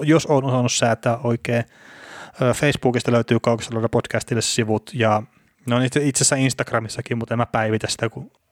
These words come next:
mä en osaa näitä nuorten juttuja hirveän hyvin. Ja tota, jos tykkäsit tästä podcastista, jota nyt on ensimmäinen kerta, kun kuuntelet, niin pistä podcasti tilaukseen, että pitäisi löytyä about kaikista palveluista, mistä niinku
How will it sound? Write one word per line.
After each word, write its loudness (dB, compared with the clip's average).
mä -2
en -6
osaa 0
näitä -2
nuorten 2
juttuja -6
hirveän 2
hyvin. 0
Ja 0
tota, 2
jos 4
tykkäsit 0
tästä 0
podcastista, -2
jota 2
nyt -2
on 2
ensimmäinen 0
kerta, -2
kun -2
kuuntelet, 2
niin -4
pistä -2
podcasti -2
tilaukseen, 0
että -4
pitäisi -2
löytyä 0
about 2
kaikista 0
palveluista, -2
mistä -6
niinku -4